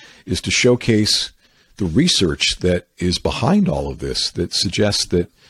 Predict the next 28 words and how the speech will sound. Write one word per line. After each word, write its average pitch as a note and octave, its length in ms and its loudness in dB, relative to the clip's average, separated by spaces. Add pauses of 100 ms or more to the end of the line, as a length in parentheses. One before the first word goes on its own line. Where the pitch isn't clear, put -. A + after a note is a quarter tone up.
(160)
this G2 140 0
is F2 140 0
more A2 240 4
than G#2 140 2
experiential. G2+ 760 0
This F2 200 -2
is - 100 -4
empirically G#2 540 0
supported F#2 540 0
science. - 640 -2 (440)
And E2+ 100 -2
there's E2+ 220 2
this F2 160 -2
great G#2+ 800 -2
body F#2 420 2
of B1 140 -6
empirical F2+ 500 -2
knowledge E2 460 -2
that's D2+ 200 -4
developing E2 520 -4
right D2 220 -8
now C2+ 320 -6 (480)
around F#2 460 2
purpose - 540 0
and C#2+ 200 -4
service F2 580 0
and C#2 220 -10
resilience E2 760 0